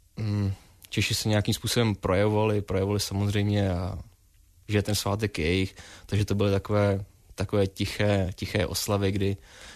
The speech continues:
kdy nosili, nosili, nosili trikolory, nebo naopak, jako, aby vyjádřili nesouhlas s režimem, tak si nekupovali ten den, eh,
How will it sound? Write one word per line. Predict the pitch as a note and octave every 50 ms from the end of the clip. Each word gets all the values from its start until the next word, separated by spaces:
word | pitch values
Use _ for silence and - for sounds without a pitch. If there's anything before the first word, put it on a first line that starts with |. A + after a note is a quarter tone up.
| - -
kdy | - G2
nosili, | G2+ G2 - - A2 G#2 G#2 G2+
nosili, | G2 G2+ G2 - - G#2 G2
nosili | G2 G2 - - G#2+ G2+ G2
trikolory, | - G#2 F#2 - - G#2+ G2 G2 G2 F#2+ F#2
nebo | F#2+ F#2+ G2 G2
naopak, | F#2+ G2 F#2+ G2 - - F#2+ -
jako, | F#2+ G2 - G#2 F#2+ G2 D#2+ -
aby | - F2 G2 F2+ F2 F2+ - - _ -
vyjádřili | G#2 G2 F#2 F#2+ G#2 G#2 G2+
nesouhlas | G2 G2 - - A2 G#2 G#2 G2 -
s | -
režimem, | G#2 G2 G2+ G#2 G2 G2 F#2+
tak | F#2 -
si | - A2
nekupovali | G2 F#2+ - G2+ G2+ G2+ G2 G2 G2 F#2
ten | F#2 - G2+ G2+
den, | G2 G2 G2+ - - - - - - - - - - -
eh, | - E2+ - -